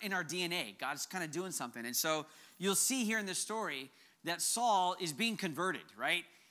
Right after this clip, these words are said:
He was saved. He accepted Jesus as Lord and Savior, but there's a lot that needed to be converted in him, a lot that needed to be changed. And so if you haven't already, you can open your Bibles to Acts chapter nine. I'll throw it up here too as well. Um,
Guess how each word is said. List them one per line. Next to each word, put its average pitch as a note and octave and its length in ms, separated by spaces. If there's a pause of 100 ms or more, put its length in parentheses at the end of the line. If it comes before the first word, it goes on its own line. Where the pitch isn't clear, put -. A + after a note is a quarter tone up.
He A3 180
was G3 180
saved. G#3+ 520
He G3+ 200
accepted G3 400
Jesus F#3+ 280
as D#3+ 80
Lord G3 120
and D#3+ 80
Savior, G#3+ 260
but E3 120
there's G#3 140
a F3+ 60
lot F#3+ 460
that G3+ 120
needed A3 160
to F#3+ 40
be F#3+ 100
converted E3+ 460
in C3+ 80
him, A#2 180
a A2+ 60
lot F3+ 260
that G#3+ 100
needed G#3 140
to E3+ 60
be D#3 100
changed. C3+ 540 (320)
And D#3 160
so F3+ 340
if G#3 120
you G3 100
haven't B3 240
already, E3+ 240
you E3+ 100
can D#3+ 120
open D3+ 160
your D#3 80
Bibles C3+ 320
to C3 80 (420)
Acts B2 260
chapter C#3 220
nine. C#3 260
I'll C3+ 100
throw D#3 220
it C#3+ 60
up - 120
here C#3+ 120
too C3+ 220
as A2 100
well. A#2+ 320 (300)
Um, B2 340